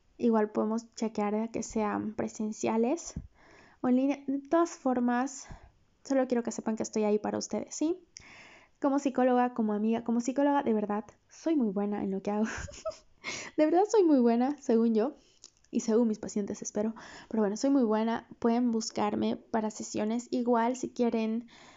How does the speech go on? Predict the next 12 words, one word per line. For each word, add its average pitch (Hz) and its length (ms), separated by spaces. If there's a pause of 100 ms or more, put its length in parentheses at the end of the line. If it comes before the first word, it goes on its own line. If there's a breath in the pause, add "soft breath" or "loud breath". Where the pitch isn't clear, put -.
(120 loud breath)
desahogarse 233 720
o 220 120
quieren 226 320
ser 233 160
parte 214 320
de 226 80
esta 220 240
comunidad, 208 580
como, 226 340
"Hey, 349 400
me 269 100
encantaría 269 880